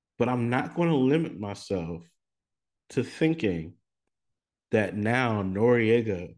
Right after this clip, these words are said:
is the king, or that Marlo is the king, or that all these other people who have big followings really run anything. 'Cause at the end of the day, when you watch The, The Wire,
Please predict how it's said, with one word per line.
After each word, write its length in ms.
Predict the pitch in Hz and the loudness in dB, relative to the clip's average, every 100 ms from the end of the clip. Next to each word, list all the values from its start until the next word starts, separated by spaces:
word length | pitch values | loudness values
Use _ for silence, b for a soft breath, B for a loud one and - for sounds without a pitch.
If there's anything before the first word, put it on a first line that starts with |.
| - | -6
is 240 | 101 95 | -6 -4
the 120 | - | -8
king, 380 | - 110 85 80 _ _ _ _ _ _ _ - | -6 -4 -4 -10 _ _ _ _ _ _ _ -2
or 180 | 110 113 | 2 2
that 180 | 98 | 2
Marlo 580 | 107 113 131 131 101 95 | 2 4 4 4 2 0
is 200 | 104 98 | -2 -6
the 100 | 95 | -8
king, 460 | - 123 98 78 - _ _ _ _ - | -4 -2 -2 -4 -14 _ _ _ _ -2
or 160 | 120 | 2
that 180 | 120 113 | 2 2
all 180 | 123 143 | 2 4
these 220 | 156 147 | 4 0
other 220 | 135 139 | -2 0
people 340 | 139 165 160 131 | 0 -2 -4 0
who 220 | 143 135 | 0 2
have 260 | 131 110 107 | 0 -4 2
big 180 | 147 | 0
followings 840 | 147 139 147 127 104 95 92 80 - _ _ - | 2 0 0 0 -4 -6 -10 -16 -20 _ _ -4
really 320 | 110 127 127 | 4 6 6
run 280 | 120 127 127 | 4 2 2
anything. 580 | 104 92 85 85 78 - _ _ _ _ | -2 -4 -8 -10 -12 -16 _ _ _ _
'Cause 120 | - | 0
at 140 | 135 135 | 0 2
the 160 | 127 | 0
end 160 | 131 170 | 2 2
of 80 | 185 | 2
the 80 | 127 | -2
day, 520 | 104 92 90 104 - _ _ _ _ _ _ _ _ _ | -2 -2 -2 -6 -10 _ _ _ _ _ _ _ _ _
when 140 | 107 110 | 0 2
you 80 | |
watch 320 | 95 104 175 - | 2 0 -4 2
The, 200 | 143 - | 2 2
The 160 | 127 127 | 2 2
Wire, 600 | 117 95 85 82 104 | 4 0 -2 -6 -10